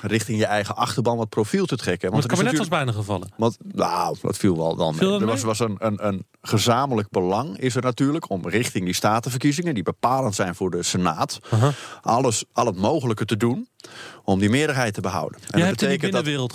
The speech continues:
Speaker 2: gezeten,
Speaker 1: alle
Speaker 2: hè?
Speaker 1: vier de partijen succesvol moeten
Speaker 2: Je,
Speaker 1: zijn.
Speaker 2: je hebt in die binnenwereld gezeten. Jij was staatssecretaris tijdens het kabinet, eh, Balkenende. Hè, het kabinet Bos Balkenende, hè, met de
Speaker 1: Jazeker.
Speaker 2: Partij van de Arbeid. Ja,
Speaker 1: Balkenende
Speaker 2: dat
Speaker 1: Bos, hè?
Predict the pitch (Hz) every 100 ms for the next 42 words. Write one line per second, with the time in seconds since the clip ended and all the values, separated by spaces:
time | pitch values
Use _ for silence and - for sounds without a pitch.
0 | - 156 156 135 226 175 143 123 135 135
1 | 113 135 147 185 - 170 147 131 107 147
2 | 165 160 160 139 147 123 113 101 101 101
3 | 98 87 113 107 - 147 143 123 139 135
4 | 127 123 113 107 123 110 107 101 107 95
5 | 107 120 143 175 165 214 - _ _ _
6 | 151 160 120 - 139 135 117 135 117 101
7 | 98 92 135 202 92 101 117 127 107 92
8 | 87 - 101 117 123 117 104 -